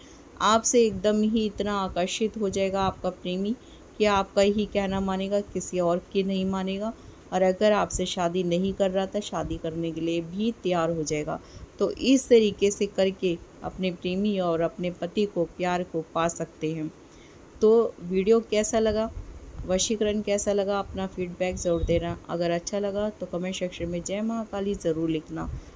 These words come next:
और अगर इसको करते हुए कोई दिक्कत परेशानी आए तो स्क्रीन पे नंबर दिए हुए पे गुरु माँ को संपर्क कर सकते हैं, WhatsApp कर सकते हैं। आपकी हर एक समस्या का समाधान गुरु माँ जी के पास ज़रूर मिलेगा। आगे फिर मिलती हूँ। और अगर आपके शरीर पे कोई बाधा है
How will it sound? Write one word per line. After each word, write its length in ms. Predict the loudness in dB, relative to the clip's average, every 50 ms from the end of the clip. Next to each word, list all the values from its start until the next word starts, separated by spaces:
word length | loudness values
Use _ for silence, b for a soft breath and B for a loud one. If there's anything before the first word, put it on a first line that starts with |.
| B -4 0
और 200 | 2 2 4 4
अगर 340 | 4 2 2 2 2 2
इसको 280 | 2 0 -2 -2 -4 -2
करते 320 | -2 0 -2 -2 0 0
हुए 120 | 0 0 0
कोई 180 | 0 0 0
दिक्कत 420 | 0 0 -2 -2 0 -2 0 0 0 -2
परेशानी 520 | -2 -2 -2 -2 -4 -4 -4 -4 -4 -4
आए 120 | -4 -6 -6
तो 180 | -6 -6 -6
स्क्रीन 400 | -6 -6 -6 -4 -4 -4 -4 -4
पे 120 | -4 -4 -4
नंबर 300 | -2 -2 0 0 0 0
दिए 120 | 0 0 0
हुए 120 | 0 0
पे 200 | 2 2 0 0 0 B B B B B B 0
गुरु 240 | 6 8 8 8 8 8
माँ 180 | 4 2 0 0
को 140 | -2 -2
संपर्क 520 | -2 0 0 0 0 0 -2 -2 -2 -4 -6
कर 180 | -4 0 0 0
सकते 320 | 2 0 -2 -2 -2 -2
हैं, 80 | -2 -2
WhatsApp 440 | 0 -2 -4 -2 -4 -6 -6 -6 -2
कर 100 | -2 -2
सकते 300 | -2 -2 -6 -6 -2 -2
हैं। 60 | 0
आपकी 280 | 0 0 -2 -4 -4 -4
हर 200 | -2 0 0 -2
एक 120 | -2 -2 -2
समस्या 480 | -4 -4 -2 -2 -2 -4 -4 -4 -4
का 140 | -4 -4 -6
समाधान 480 | -6 -6 -6 -6 -6 -6 -4 -4 -4 -6 B B B B B B B 2
गुरु 240 | 4 6 6 6
माँ 160 | 6 4 2 0
जी 120 | 0 0 -2
के 120 | -2 -4 -4
पास 320 | -2 0 0 -2 -2 -2
ज़रूर 260 | 0 0 2 2 0
मिलेगा। 420 | 0 0 0 0 0 0 -2 -4 -6 B B B B B B B B -6
आगे 260 | -4 -2 0 0 0 0
फिर 220 | 2 2 0 2
मिलती 360 | 2 2 2 0 0 0 0
हूँ। 180 | 0 0 -2 -4
और 240 | -4 -2 0 0 0
अगर 360 | 0 -2 -2 0 0 0 2
आपके 300 | 2 0 -2 -2 -2 -4
शरीर 320 | -2 -2 0 0 0 0 0 -2
पे 80 | -4
कोई 200 | -4 -2 -2 -2 0
बाधा 340 | 0 0 0 0 0 0
है 260 | -2 -2 -2 -2 -4